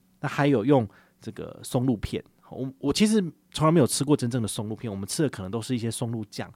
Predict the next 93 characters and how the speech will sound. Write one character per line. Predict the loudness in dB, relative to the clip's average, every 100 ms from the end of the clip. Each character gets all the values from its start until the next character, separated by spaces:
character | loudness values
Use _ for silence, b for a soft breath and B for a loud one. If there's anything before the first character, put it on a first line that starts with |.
| b b
那 | 0
那 | 2
些 | 2
东 | 2 2
西 | 0
可 | -6
能 | -6
都 | -2 -2
已 |
经 | -2
是 | -4
经 | -6 -4
过 | -4
调 | -4 -8
和， | -8 -10 -8
然 | -6
后 | -6
可 | -8
能 | -8
都 |
是 | -10
便 | -10 -12
宜， | -12 -14
便 | -14 -12
宜 | -12
货 | -12 -12 -12
这 |
样 | -16 -20
子。 | -20 B B B
但 | 2
对 | 6
于 | 6
我 | 6
来 | 0
讲 | -2 -6
的 |
话， | -6 -6 B B B
第 | -2 0
一 |
次 | 0 -2
去 | -4 -6
吃 | -4
到 | 0 2 0
真 | -2 -2
正 | 0 -2
的 |
松 | -2 -4
露 | -6
片， | -6 -8 -8 -14
可 | -12
能 | -6
就 | -4
在 | -4
这 | -4
个 |
地 | -8 -16
方 | -20 -20
了， | -20
好， | -20 -16
所 | -10
以 | -8
呢， | -6 -8 b b
这 | -2
个 | 0
东 | 0
西 | -2 -6 -6 b b _
可 | 2
能 | 4 8
没 |
有 | 8
很 | 6 2
贵， | 2 4
但 | 4
是 | 0
呢， | 0 0 -2
其 | -6
实 | -4
一 | -6
般 | -2 -2
人 | -2 -4 -8
也 | -12
平 | -10 -10
常 | -8
买 | -8
不 | -8
太 | -14 -18
到， | -18 -20 -16 -12
你 |
不 | -4
太 | 2 2
可 | 2
能 | 0
在 | 0 0